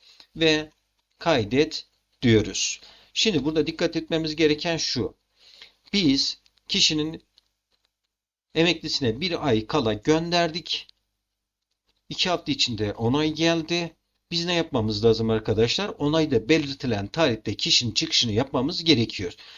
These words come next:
Bakın ayrılış tarihi ne? On ikinci ayın birinde yapılması gerekiyor. Bizde ne demiş? On ikinci ayın birinde kişinin çıkışını yapın demiş. Biz de ne yapıyoruz? Belirtilen tarihte günde kişinin çıkışını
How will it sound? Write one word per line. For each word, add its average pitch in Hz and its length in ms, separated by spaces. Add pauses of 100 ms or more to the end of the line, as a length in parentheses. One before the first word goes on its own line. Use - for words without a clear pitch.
(220)
Bakın - 220
ayrılış 156 380
tarihi 147 240
ne? 190 140
On 147 220
ikinci 143 360
ayın 170 340
birinde 117 380 (280)
yapılması 98 540
gerekiyor. 90 580 (680)
Bizde 151 260
ne 160 140
demiş? 131 480 (320)
On 175 140
ikinci 135 360
ayın 104 240
birinde 156 380
kişinin - 380
çıkışını 156 500
yapın 160 540 (220)
demiş. 104 460 (320)
Biz 160 140
de 151 100
ne 165 60
yapıyoruz? 139 600
Belirtilen 143 580
tarihte 147 880 (140)
günde 107 380
kişinin 95 400
çıkışını 170 640